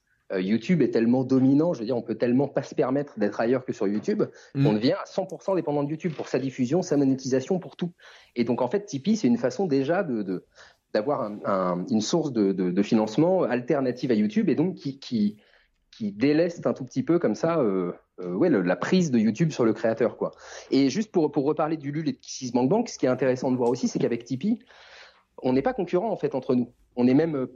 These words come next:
Speaker 1: euh, partenaire assez régulièrement avec, euh, KissKissBankBank et Ulule, justement parce qu'un créateur peut très bien, et c'est le cas de nombreux créateurs sur Tipeee, avoir une page Tipeee à l'année, entre guillemets,
Speaker 2: Mm.
Speaker 1: et ponctuellement, par exemple, à chaque rentrée, euh,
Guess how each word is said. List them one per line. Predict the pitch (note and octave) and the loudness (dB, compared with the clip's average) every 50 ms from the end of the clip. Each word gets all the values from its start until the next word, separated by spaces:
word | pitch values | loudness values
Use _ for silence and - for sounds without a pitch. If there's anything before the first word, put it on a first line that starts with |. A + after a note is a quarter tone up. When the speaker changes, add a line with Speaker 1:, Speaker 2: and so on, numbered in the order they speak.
| - - | -4 -2
Speaker 1:
euh, | B2+ | -2
partenaire | - D#3+ C#3+ - - D3+ E3 F#3+ G3 D#3+ A#2+ | -2 -2 -4 -2 0 0 2 2 0 0 -2
assez | A2 - - B2 | -4 -2 -2 0
régulièrement | B2 B2 A#2+ A#2+ A#2+ A#2+ B2 C3+ D3+ D#3+ | 0 0 0 0 0 0 0 0 0 0
avec, | C3 A2 G#2 G2+ A2+ | 0 0 -2 -2 -4
euh, | G2+ | -8
KissKissBankBank | - - - - - A#2 G#2+ A2+ A2 A2+ C3 C3 C3 - | -8 -10 -14 -14 -10 -6 -2 -2 -2 0 0 -2 -2 0
et | A2+ | 0
Ulule, | A#2 A#2+ F#3+ A#3 G3 | 2 2 2 0 0
justement | C#3+ - D#3+ E3 - - C#3+ E3 G#3+ A3+ | 0 -2 -4 -2 0 0 2 2 2 0
parce | D#3+ C#3 - - | -2 -4 -4 -4
qu'un | B2+ A#2 | -4 -4
créateur | - - C3 A#2 G#2+ - F3+ G3 A3+ - - - - - - - _ _ _ - | -2 -2 -2 -2 0 0 -2 -2 -4 -4 -10 -18 -20 -20 -20 -20 _ _ _ -2
peut | D#3 D3+ | -2 -2
très | D#3 - C3+ C3+ | 0 0 -2 0
bien, | C#3 D#3+ E3 | 0 0 0
et | C#3 A#2+ | 0 0
c'est | - B2 A2 | -2 -4 -4
le | G#2 | -2
cas | A2+ D3 C3 | -2 -2 -2
de | A#2+ G#2+ | -2 -4
nombreux | A2 A#2+ C3 B2 C#3+ C#3+ | -4 -2 -2 -2 -2 -2
créateurs | - B2+ G#2+ - B2+ A2+ | -2 -4 -4 -2 -4 -4
sur | - - F#2+ | -4 -4 -4
Tipeee, | - A2+ G#2+ - A3 A#3+ - | -4 -2 0 2 2 2 2
avoir | C#3+ C#3 C#3+ E3+ F3 D#3+ | 0 -2 -2 -2 -4 -4
une | C3+ B2+ | -4 -6
page | C3 A#2+ - - | -6 -6 -8 -6
Tipeee | - B2 G#2+ - C3+ | -6 -4 0 2 2
à | A2+ G#2+ | 2 2
l'année, | G#2 G#2+ A2+ D3 G3+ A3 | 2 2 2 2 0 -2
entre | E3 - - A#2 G#2 | -4 -6 -6 -6 -4
guillemets, | G#2+ A2+ D#3 G#3 B3 - - - - - - - - | 0 0 2 0 0 -2 -6 -18 -20 -20 -20 -8 -4
Speaker 2:
Mm. | A#2+ C3+ C#3 | -2 0 2
Speaker 1:
et | - B2+ B2+ | 2 2 2
ponctuellement, | - - D#3+ D#3 D#3 - D3+ B2+ B2 B2+ D#3 G3+ A3+ G#3 | 2 0 0 0 2 2 2 2 2 2 0 0 -2 -2
par | A#2+ G#2 | -2 -2
exemple, | G#2+ G#2 D3 C3+ B2+ | -2 -2 -2 0 -2
à | G#2+ | -2
chaque | - B2+ A#2+ | -2 -4 -4
rentrée, | - - A2+ G#2 - - F#3 A3 A3 - | -2 -2 -2 -2 0 0 2 2 2 2
euh, | A#2+ A2 G#2 G2+ G2+ F#2+ | 0 0 0 0 -2 -6